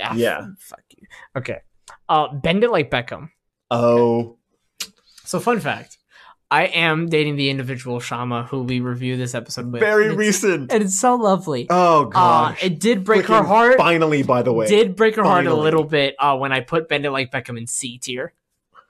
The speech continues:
Speaker 2: Oh, no. I gotta say, though.
Speaker 1: Yeah? <laughs>
Speaker 2: She's about to
Speaker 1: Oh, no.
Speaker 2: hate my guts.
Speaker 1: No. Did you put it in D tier?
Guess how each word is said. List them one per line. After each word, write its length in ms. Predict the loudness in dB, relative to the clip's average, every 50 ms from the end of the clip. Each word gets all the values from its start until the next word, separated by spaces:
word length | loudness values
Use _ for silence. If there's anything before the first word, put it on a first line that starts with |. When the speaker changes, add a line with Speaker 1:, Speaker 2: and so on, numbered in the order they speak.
| _ _ _ _ -2
Speaker 2:
Oh, 460 | 0 0 2 2 2 2 2 0 -4 -8 -10 -10 -10 -10 -10 -8 -8 -8 -8 -6 -6 -6 -2 2
no. 1200 | 4 6 6 6 8 8 6 6 6 6 6 4 4 2 -2 -4 -6 -4 -4 -2 0 0 0 0 0
I 100 | 0 0
gotta 300 | 2 2 2 2 0 -2
say, 320 | -4 -2 0 0 0 0 -2
though. 460 | -4 -4 -4 -4 -4 -4 -6 -10 _ -20 -14 -6
Speaker 1:
Yeah? 260 | -2 0 0 0 0 -2 -6 _ _ _ _ _ _ _ _ _ _ -2
<laughs> 600 | 0 2 2 2 4 4 4 4 4 2 0 -2
Speaker 2:
She's 280 | -4 -6 -8 -8 -6 -4
about 360 | -2 -2 0 -2 -2 -4 -6
to 380 | -6 -4 -2 0 0 0 0
Speaker 1:
Oh, 100 | 0 -2
no. 400 | -2 -2 -2 -2 -2 -2 -4 -6
Speaker 2:
hate 280 | -8 -12 -14 -14 -14 -14
my 120 | -14 -14 -14
guts. 320 | -14 -14 -14 -12 -12 -10
Speaker 1:
No. 360 | -8 -8 -6 -4 -4 -4 -4
Did 100 | -6 -6
you 120 | -8 -10 -8
put 140 | -6 -4 -2
it 40 |
in 120 | -2 -2 -4
D 180 | -6 -8 -10 -8
tier? 360 | -8 -6 -6 -6 -6 -8 -10